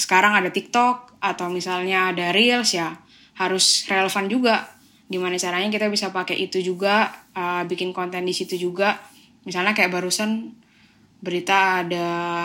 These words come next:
eh, Instagram tuh mau ke arah video. Nah, berarti kan memang kita secara content creator ya mesti mempersiapkan diri untuk hal-hal kayak gitu. Jadi mungkin lebih ke arah dua itu. Jadi harus konsisten, sama ya itu harus evaluasi sama upgrade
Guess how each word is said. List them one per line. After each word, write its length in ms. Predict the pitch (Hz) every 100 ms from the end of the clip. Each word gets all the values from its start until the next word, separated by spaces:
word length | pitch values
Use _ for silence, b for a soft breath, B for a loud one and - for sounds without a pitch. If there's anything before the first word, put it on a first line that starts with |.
| 170 -
eh, 220 | 180 170 180
Instagram 480 | 180 175 175 185 185
tuh 80 | 226
mau 320 | 202 185 180
ke 80 | 175
arah 160 | 175
video. 480 | 175 180 175 175 165
Nah, 160 | 160 156
berarti 240 | 165 196
kan 160 | 240 226
memang 480 | 214 247 240 -
kita 240 | - 190 208
secara 400 | 214 190 185 180
content 320 | 180 180 180
creator 320 | 180 180 180
ya 160 | 233 185
mesti 240 | 175 175
mempersiapkan 640 | 190 185 185 - 180 180 180
diri 400 | 175 180 180 B B B B -
untuk 240 | 185 180
hal-hal 320 | 185 185 180
kayak 160 | 180 -
gitu. 480 | 170 160 165 160 - b b b b _
Jadi 160 | 180 190
mungkin 320 | 202 190 214
lebih 160 | 202 180
ke 80 |
arah 240 | 170 170 175
dua 240 | 180 170
itu. 320 | 175 175 175 170 - -
Jadi 320 | - 180 180
harus 400 | 175 170 180 175
konsisten, 640 | 185 175 175 - 220 247
sama 260 | 247 190 180
ya 140 | 170
itu 160 | 170 190
harus 240 | 185 180
evaluasi 640 | - 160 180 175 180 180 220
sama 320 | 202 175 - 175
upgrade 420 | - 185 180